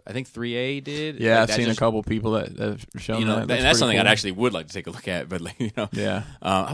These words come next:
Speaker 1: I'm surprised, I have to hit Robert up. I'm surprised he didn't get it. Uh, or maybe
Speaker 2: That is
Speaker 1: he did.
Speaker 2: surprising.
Speaker 1: Yeah.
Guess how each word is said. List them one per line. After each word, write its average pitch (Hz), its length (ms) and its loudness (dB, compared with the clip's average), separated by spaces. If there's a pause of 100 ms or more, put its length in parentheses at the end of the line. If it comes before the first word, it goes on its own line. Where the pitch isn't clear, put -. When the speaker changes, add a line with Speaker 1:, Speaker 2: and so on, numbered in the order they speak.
(120)
Speaker 1:
I'm 302 120 -10
surprised, - 380 -8
I 190 100 -6
have 180 80 -8
to 110 60 -12
hit 110 100 -8
Robert 92 280 -4
up. 76 80 -6
I'm 98 80 -10
surprised 107 320 -6
he 107 40 -10
didn't 80 220 -8
get 78 180 -10
it. - 160 -12 (880)
Uh, 82 200 -8 (120)
or - 60 -14
maybe 95 140 -4
Speaker 2:
That 123 60 0
is 120 80 -2
Speaker 1:
he - 60 -4
did. 82 60 -4
Speaker 2:
surprising. 104 320 -4 (340)
Speaker 1:
Yeah. 82 220 -8